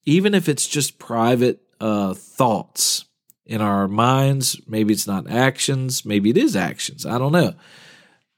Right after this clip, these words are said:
But I think all of us have things in our life that we would be ashamed of if they suddenly came to light. Like, what would you be ashamed of in your life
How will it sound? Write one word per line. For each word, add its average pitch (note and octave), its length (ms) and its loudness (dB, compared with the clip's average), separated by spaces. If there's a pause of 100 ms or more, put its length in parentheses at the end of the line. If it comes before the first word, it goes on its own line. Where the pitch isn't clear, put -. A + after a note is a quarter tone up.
(100)
But C3+ 120 0
I D#3 120 4
think G#3 340 -2
all F3 320 4
of B2+ 120 0
us A2 160 -2
have A#2 240 -4
things B2+ 300 -6
in B2+ 60 -6
our A2 140 2
life A#2 540 -2 (600)
that A#2 160 2
we C3+ 160 4
would F3+ 140 2
be A#2 140 2
ashamed B2 540 -2
of F2 500 -10 (460)
if G2+ 160 -4
they G2+ 120 2
suddenly F#2+ 400 0
came F#2+ 280 -4
to F2 80 -6
light. - 520 -8 (800)
Like, A2+ 260 0
what G3+ 160 2
would G#3+ 180 0
you F3+ 140 2
be C#3+ 200 4
ashamed B2+ 580 -2
of F2+ 400 -4
in G2+ 160 -8
your A2 200 0
life G#2 540 -2